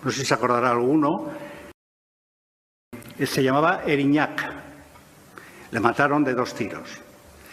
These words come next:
Y el autor de aquello era una, era un integrante de un grupo de banditismo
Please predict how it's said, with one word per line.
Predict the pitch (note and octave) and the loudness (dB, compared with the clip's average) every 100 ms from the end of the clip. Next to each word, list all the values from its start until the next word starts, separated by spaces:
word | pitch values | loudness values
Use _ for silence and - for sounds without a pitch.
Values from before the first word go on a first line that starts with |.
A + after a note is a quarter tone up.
| - - - | -20 -20 -4
Y | D#3+ D3+ | 2 4
el | C#3 | 4
autor | C#3 C#3+ - G3 G#3+ | 4 2 2 2 4
de | G3+ | 2
aquello | G#3 A3+ E3+ D#3+ G#3 - | 2 2 2 -2 -2 -2
era | D3+ D3 C3+ | 0 2 2
una, | C#3 C#3+ C#3 C3 B2 A#2 - - - - - - | 2 2 2 2 2 0 -4 -12 -14 -14 -18 -6
era | D3 C#3 C3 | 0 2 4
un | C3 C3+ C3 B2+ A#2+ A#2 A#2 C3 | 2 2 2 2 2 0 0 0
integrante | B2+ C3+ C3+ F#3 E3 C3 G#2+ F2 - - - | 2 2 2 2 0 -4 -4 -8 -16 -20 -6
de | B2 | 0
un | C3+ C3+ | 2 4
grupo | E3 C3+ B2+ | 2 2 0
de | B2 A#2+ A#2 A#2 A2+ | 0 0 0 0 -2
banditismo | G#2+ B2 A#2+ B2 E3+ G3 F#3+ A#3 | 0 0 0 0 0 0 0 -6